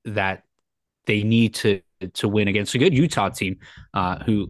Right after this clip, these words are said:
who I lo-, I love them too. I love what they're doing. Uh, a, a roller coaster year for them too, a little bit in, in, in a lot of ways. But, um, uh, the, the home team here, uh, i-, is going to be critical,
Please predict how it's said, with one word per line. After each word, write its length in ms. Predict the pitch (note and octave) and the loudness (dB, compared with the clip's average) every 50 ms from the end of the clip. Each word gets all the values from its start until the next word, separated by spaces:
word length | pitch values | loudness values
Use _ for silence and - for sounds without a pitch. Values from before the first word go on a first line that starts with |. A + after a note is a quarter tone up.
| - | -6
who 260 | - A2 G#2 G2 G2 - | -4 -2 -2 -2 -4 -4
I 120 | - F#2+ G2 | -4 -4 -2
lo-, 180 | G2+ A2+ - - | 0 -2 -2 -2
I 120 | G#2 A2 | -2 0
love 200 | C3 C#3 A#2+ G#2+ | 2 2 0 2
them 140 | A#2+ A2+ G#2+ | 2 0 0
too. 260 | - - C3+ A#2+ G#2 | 0 0 2 2 2
I 80 | F#2+ F#2+ | 2 2
love 160 | G2+ G#2+ G#2 | 2 0 0
what 100 | A2 F#2 | 0 0
they're 120 | - G2+ | 0 0
doing. 360 | F#2+ F#2+ G#2 G#2+ G#2+ G#2 G2+ - _ - - - _ _ - | 0 2 2 2 2 0 -2 -6 _ -20 -20 -20 _ _ -10
Uh, 320 | - F#2 F2+ F2 F2 F2 F2+ - - _ _ _ _ _ _ _ _ - | -8 -6 -6 -6 -8 -10 -12 -16 -20 _ _ _ _ _ _ _ _ -14
a, 100 | - G#2 - _ _ _ _ _ - - - | -14 -14 -14 _ _ _ _ _ -20 -14 -6
a 120 | - A#2 G2 | -4 -2 0
roller 260 | G2+ A2+ B2 B2+ A2+ | 4 4 4 4 4
coaster 380 | - - A#2 G#2+ - - A2+ G#2 | 4 2 2 2 2 0 0 2
year 220 | G2+ G#2 G#2+ G#2 | 2 2 2 2
for 140 | - - G#2 | 0 -2 -2
them 200 | G2 G#2 G#2 F#2+ | 0 0 0 -2
too, 400 | - - - B2+ A#2 G#2+ G#2 - - | -2 0 2 2 2 2 0 -2 -4
a 60 | G#2 | -2
little 200 | G#2 G#2 G2 G2 | -2 0 0 0
bit 240 | F#2 G#2 G#2+ A2 _ - | 0 0 0 -2 _ -4
in, 160 | A#2+ G#2 G2+ - - - _ | -6 -6 -6 -8 -10 -16 _
in, 200 | - G#2+ G2+ G2 - | -6 -6 -6 -6 -6
in 120 | - G2+ G2 | -8 -8 -6
a 60 | G2 | -4
lot 180 | G2+ G2 G2+ | -4 -2 -2
of 60 | G2+ F#2+ | -2 -4
ways. 200 | G2 G2 F#2+ - | -4 -6 -6 -8
But, 220 | - - G#2 G2 - | -6 -8 -8 -8 -6
um, 300 | A2 G2+ F#2+ F#2+ F#2+ F2+ _ _ _ _ _ _ _ _ _ _ _ _ _ _ _ _ - _ - | -8 -8 -8 -8 -8 -10 _ _ _ _ _ _ _ _ _ _ _ _ _ _ _ _ -18 _ -6
uh, 260 | G#2+ F#2+ F2+ F#2 - _ _ _ _ _ _ - | -4 -4 -4 -6 -8 _ _ _ _ _ _ -20
the, 340 | - - C3+ A2 G#2+ G#2+ - - - | -12 -6 -4 -2 -2 -2 -4 -6 -8
the 160 | B2 A#2 G#2+ | -4 -2 2
home 200 | - D3 D3+ C#3+ | 4 4 4 4
team 220 | C#3+ - C#3 B2+ | 4 2 2 2
here, 280 | A2+ C3 B2+ B2+ A#2+ - _ - - - _ _ _ - | 4 4 4 4 2 0 _ -20 -20 -20 _ _ _ -6
uh, 200 | G#2+ G#2 G2+ G2+ - | -4 -2 -2 -4 -2
i-, 40 | - | -2
is 320 | A2+ A2 - - A2 G#2+ | -2 -2 0 -2 -2 -2
going 220 | - - A2+ G#2+ G#2 | 2 4 4 4 4
to 60 | G2 | 4
be 120 | G2+ G2+ | 2 -2
critical, 520 | F#2 - - A2 G2 G2 - - F#2+ E2+ | -2 0 0 0 0 0 -2 -4 -6 -6